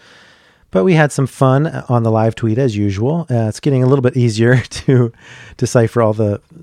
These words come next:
tweets flying by, and a couple cool facts that came out about Pierce Gagnon, who plays Ethan. He obviously had a Japanese tutor for this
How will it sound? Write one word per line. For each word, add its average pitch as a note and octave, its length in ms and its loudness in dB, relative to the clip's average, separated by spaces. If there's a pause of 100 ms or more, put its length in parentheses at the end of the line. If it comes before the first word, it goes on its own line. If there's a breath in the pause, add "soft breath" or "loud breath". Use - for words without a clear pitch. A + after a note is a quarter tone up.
(160)
tweets - 300 -4
flying A#2 320 0
by, A2+ 240 2
and A2+ 260 -2 (560 soft breath)
a - 400 -20
couple B2 280 2
cool B2 280 0
facts A#2 400 -2
that - 140 -8
came A2+ 240 -2
out A2 120 0
about G#2+ 280 -2
Pierce B2 280 -2
Gagnon, C#3 600 -2
who A2+ 160 -4
plays G2+ 280 -4
Ethan. A#2+ 440 -4 (880 soft breath)
He C3+ 200 0
obviously A#2+ 500 0
had A2 180 0
a G#2 40 -4
Japanese A2+ 680 -2
tutor A2 480 -2 (400)
for G#2+ 160 -2
this G2 340 -8